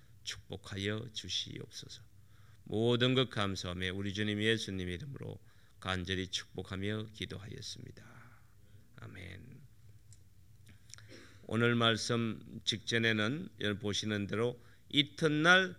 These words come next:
산에서 내려오시니", 이제 변화산 산상의 사건 이 직후에 내려오시고요. 그 직전에는 베드로의 신앙 고백이 있고요. 와, 에, 지금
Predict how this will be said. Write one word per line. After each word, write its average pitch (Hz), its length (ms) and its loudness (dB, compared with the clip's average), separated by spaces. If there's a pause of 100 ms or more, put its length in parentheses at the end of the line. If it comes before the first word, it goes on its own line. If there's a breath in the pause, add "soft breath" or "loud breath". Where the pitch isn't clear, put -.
산에서 127 720 4
내려오시니", 95 1300 2 (600 loud breath)
이제 101 580 2
변화산 117 800 2 (200)
산상의 120 720 2
사건 107 580 0 (320 loud breath)
이 107 200 0
직후에 120 720 4 (220)
내려오시고요. 98 800 -2 (140)
그 117 180 2
직전에는 120 720 2 (380 soft breath)
베드로의 117 540 4
신앙 135 560 2
고백이 107 400 0
있고요. 50 440 -6 (120)
와, 52 380 -10 (720 loud breath)
에, 107 120 0
지금 110 460 -2